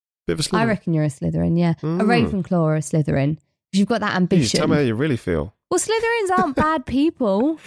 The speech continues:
Speaker 1: <laughs> Yeah, yeah.
Speaker 2: They've got, they've got a bad name for themselves, but they are just ultimately ambitious, and I,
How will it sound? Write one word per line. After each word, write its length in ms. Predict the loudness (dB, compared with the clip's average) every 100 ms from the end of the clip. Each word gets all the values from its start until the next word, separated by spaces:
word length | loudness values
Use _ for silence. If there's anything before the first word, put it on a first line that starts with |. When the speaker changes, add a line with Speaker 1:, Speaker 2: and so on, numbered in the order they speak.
| -10
Speaker 1:
<laughs> 200 | -10 -4
Yeah, 340 | 0 2 2
yeah. 140 | 0 2
Speaker 2:
They've 200 | 0 0
got, 340 | -2 -2 -4 -2
they've 220 | -2 0
got 180 | -2 -2
a 40 |
bad 320 | 0 -2 0
name 240 | 0 0 0
for 120 | 0
themselves, 640 | 0 0 0 0 0 -2 -4
but 320 | -2 -2 0
they 140 | 0
are 180 | 2 0
just 280 | 0 -4 -2
ultimately 520 | -2 0 0 0 0
ambitious, 800 | 2 0 0 -2 -2 -2 -4 0
and 140 | 2
I, 120 | 2